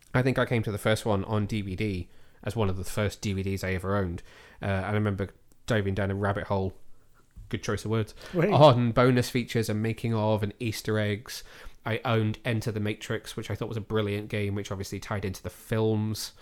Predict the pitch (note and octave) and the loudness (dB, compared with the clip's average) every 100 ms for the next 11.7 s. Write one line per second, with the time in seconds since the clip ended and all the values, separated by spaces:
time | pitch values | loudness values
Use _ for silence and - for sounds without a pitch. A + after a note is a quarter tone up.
0 | - C3+ B2+ A2 G2+ B2 - _ - - | -8 -6 -4 -4 -6 -8 -18 _ -20 -4
1 | C3 G#2 G#2+ - - F#2+ F#2 - G#2 F2 | 0 0 0 -2 0 0 -2 -6 -4 -4
2 | - - F2 F2+ A2 A2+ G2 F#2+ F#2+ G#2 | -2 -2 -2 -2 -2 -2 -4 -4 -4 -4
3 | - G2+ F#2+ F#2+ G#2+ F#2 - A#2 C3+ - | -6 -8 -8 -6 -8 -8 -4 -4 -4 -6
4 | - - - F#2 D2 E2+ - E2+ F#2+ B2 | -10 -10 -8 -8 -8 -10 -10 -8 -4 -2
5 | C3 B2 B2 B2 - - - - G#2+ G2+ | 0 0 0 -2 -6 -16 -20 -8 -4 -4
6 | G#2+ - - - - - _ - - - | -4 -12 -20 -20 -20 -20 _ -20 -20 -4
7 | E3 D#3+ D3+ - - - - D3+ D#3 F#3 | -2 2 0 0 -14 -20 -4 -2 0 0
8 | G#3+ D#3+ B2+ A#2+ - - D3 C3+ A#2 C3 | 0 2 4 2 0 -2 2 2 4 2
9 | B2+ - F#2+ - A2 G2+ - A#2+ - A#2 | 2 -4 -6 -4 -2 -2 -2 -4 -4 -6
10 | G#2 A2+ A2 A2 G2 F#2+ G#2+ G2 - A2+ | -4 -2 0 0 -2 -4 -6 -6 -6 -4
11 | G2+ G#2+ A#2 G2+ C#3 F3+ F#3 | -2 -4 -4 0 2 4 2